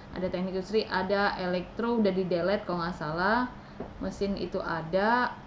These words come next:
eh, teknik lingkungan sekarang ada. Jadi dari dulu memang saya ngajar kimia dasar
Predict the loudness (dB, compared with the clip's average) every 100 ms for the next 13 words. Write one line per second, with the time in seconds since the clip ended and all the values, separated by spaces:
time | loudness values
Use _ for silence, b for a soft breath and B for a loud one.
0 | -12 -4 -2 -2 -2 -2 -2 -2 0 0
1 | 0 -2 -4 -2 -2 0 0 -2 -6 B
2 | B -6 0 2 4 2 2 4 4 4
3 | 0 0 2 2 2 2 0 2 2 2
4 | 2 4 4 2 0